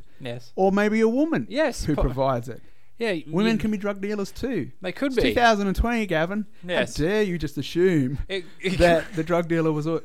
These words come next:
Speaker 2: a man?
Speaker 1: It could be,
Speaker 2: A
Speaker 1: um,
Speaker 2: male
Speaker 1: it
Speaker 2: protagonist in this story could, in fact, be a female lead
Speaker 1: No, it could be,
Speaker 2: character.
Speaker 1: um, like, uh, that, the second Judge Dredd movie.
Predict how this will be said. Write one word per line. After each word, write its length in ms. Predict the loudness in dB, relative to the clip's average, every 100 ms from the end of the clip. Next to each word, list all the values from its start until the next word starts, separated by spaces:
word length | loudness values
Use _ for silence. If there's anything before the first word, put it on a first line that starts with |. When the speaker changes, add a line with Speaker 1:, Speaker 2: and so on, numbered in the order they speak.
| -6
Speaker 2:
a 100 | -6
man? 360 | -4 -4 -4 -6 -10 -12 -6 -2
Speaker 1:
It 160 | 0
could 180 | 2 0
be, 160 | 0 2
Speaker 2:
A 140 | 2
Speaker 1:
um, 60 | 2
Speaker 2:
male 180 | 0
Speaker 1:
it 60 | 0
Speaker 2:
protagonist 640 | 0 0 0 0 -2 -2
in 80 | 0
this 140 | 0 -2
story 420 | -4 -2 -2 -4 -10 -16 -14
could, 220 | -4 0 0
in 100 | -2
fact, 300 | -6 -10 -8
be 120 | -8
a 40 |
female 580 | -8 -6 -6 -4 -4 -6
lead 520 | -6 -6 -6 -6 -8 -10 -10 -8
Speaker 1:
No, 100 | -6
it 160 | -4
could 180 | -2 0
be, 120 | 2 2
Speaker 2:
character. 140 | 2
Speaker 1:
um, 340 | 0 -2 -6
like, 320 | -2 -2 0 0
uh, 300 | 2 2 0
that, 340 | -2 -4 -4 -8
the 100 | -4
second 320 | -4 -2 -2
Judge 240 | -2 -2
Dredd 240 | 0 -2 -2
movie. 360 | -2 -2 -6